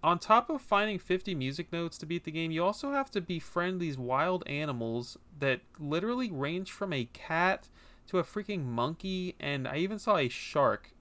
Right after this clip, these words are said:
okay? They're just, like, hanging around town, minding their own business, and you can, like,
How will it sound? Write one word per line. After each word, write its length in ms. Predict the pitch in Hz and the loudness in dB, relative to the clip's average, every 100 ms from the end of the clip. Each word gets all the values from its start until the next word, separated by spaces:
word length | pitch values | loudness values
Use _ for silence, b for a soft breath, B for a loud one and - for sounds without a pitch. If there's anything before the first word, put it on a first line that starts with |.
| - | -8
okay? 460 | 131 139 143 135 131 b b b b - - | -6 2 6 6 2 b b b b -20 0
They're 140 | 160 | 2
just, 220 | 175 208 - | 2 2 6
like, 180 | 196 | 4
hanging 420 | - 170 185 220 240 | 4 -2 -2 -2 -2
around 420 | 214 196 196 190 | 0 2 0 0
town, 480 | - 185 185 185 151 | 0 2 4 2 2
minding 320 | 127 160 180 | 0 0 -2
their 160 | 185 | 0
own 220 | 185 185 156 | 0 0 0
business, 840 | 175 175 170 175 175 175 - - b b b b - - | 0 0 0 0 0 -2 -6 -16 b b b b -16 -4
and 480 | 156 160 160 156 147 - - | 0 2 2 2 -2 -8 -16
you 180 | 147 170 | -8 -6
can, 300 | 190 220 196 | -4 -4 0
like, 300 | 180 170 - | 0 0 -2